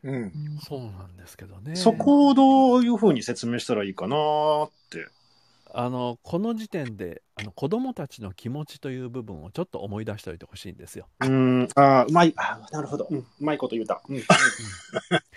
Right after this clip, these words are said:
Speaker 1: すがロビンさん。
Speaker 2: えー、ホタルちゃん、ホタルちゃんとジュン君がどういうふうな気持ちで今、
Speaker 3: いやー、
Speaker 2: ね、
Speaker 3: さすがだ。
Speaker 2: えー、六号に住んでいるのか。
Speaker 3: うん。
Speaker 2: そのタイミングにユキコさんが来ちゃったというね。
Speaker 1: まず、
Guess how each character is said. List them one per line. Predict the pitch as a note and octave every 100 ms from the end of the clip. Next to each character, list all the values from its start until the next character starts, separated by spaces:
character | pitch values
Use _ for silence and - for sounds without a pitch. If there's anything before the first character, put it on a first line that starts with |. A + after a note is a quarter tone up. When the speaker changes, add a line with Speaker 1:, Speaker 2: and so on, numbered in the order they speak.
| -
Speaker 1:
す | - C#3
が | C#3+
ロ | D#3
ビ | D#3
ン |
さ | -
ん。 |
Speaker 2:
え | -
ー、 |
ホ |
タ | F#3
ル | D3+
ち | C#3+
ゃ | B2
ん、 | B2+ _ _
ホ | - F3
タ | D#3+
ル | C#3+ C3
ち |
ゃ | A#2
ん | G#2 G#2+
と | F#2+
ジ | A2
ュ | C3+
ン | A#2
君 | G#2+ F#2+
が | G2+
ど | B3+ E4+
う | C4+
い | D#3
う | C3
ふ | B2
う |
な | G#2+
気 | -
持 | A2+ G#2+
ち | A2
で |
今、 | G#2 G#2+
Speaker 3:
い | - _ _ _ -
や | -
ー、 |
Speaker 2:
ね、 | E3
Speaker 3:
さ | - -
す | -
が | A#2
だ。 | A2 G2
Speaker 2:
え | F#2 F#2
ー、 |
六 | A#2 D3
号 | B2 G2+
に | F2 F2
住 | - C#3
ん | G#2
で | F2
い |
る | F2+ F2+
の | - _
か。 | - _ _ -
Speaker 3:
う |
ん。 | A#2+ B2 A#2+
Speaker 2:
そ |
の | G3 G3
タ | F#3+
イ | F#3+
ミ | F3 E3+
ン | D#3
グ | D3
に | C#3
ユ | E3+
キ | -
コ | - B2
さ | F2
ん | E2+
が | E2 -
来 |
ち | -
ゃ | -
っ | _
た | - -
と | -
い |
う | G2
ね。 | C3+ - _ _ _ _ _ _ _ _ -
Speaker 1:
ま | F#3+ A3+
ず、 | G#3